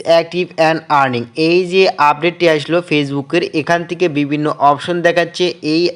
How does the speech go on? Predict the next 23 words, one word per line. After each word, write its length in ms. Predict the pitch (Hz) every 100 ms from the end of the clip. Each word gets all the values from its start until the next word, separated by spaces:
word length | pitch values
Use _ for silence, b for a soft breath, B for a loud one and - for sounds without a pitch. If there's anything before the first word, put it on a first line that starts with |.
| -
আপডেটের 500 | 147 143 156 165 156
কাজ 240 | 151 143 -
কী 120 | - 208 233 B B B -
এবং 160 | 151 175 170 170
এই 80 | 170 - 156
আপডেট 220 | 160 170 160
দ্বারা 140 | 170 165 151
আমাদের 320 | 151 147 156 143
কী 100 | 170 170
কী 120 | 180 185 180 B B 123
বেনিফিট 380 | 151 160 170 180 170
মিলবে 300 | 175 165 170 185 - 165
এবং 180 | 160 175 175 -
কী 100 | 190
উপকারিতা 600 | 185 170 170 180 170 175 170
হতে 200 | 151 151 165
পারে 180 | 165 165 156 151
এই 80 | 165 165
আপডেটটির 420 | 160 160 175 165 151
দ্বারা। 220 | 160 175 220 B B -
So, 60 | 165 165
এবার 180 | 160 180
সকল 520 | - 160 160 175 185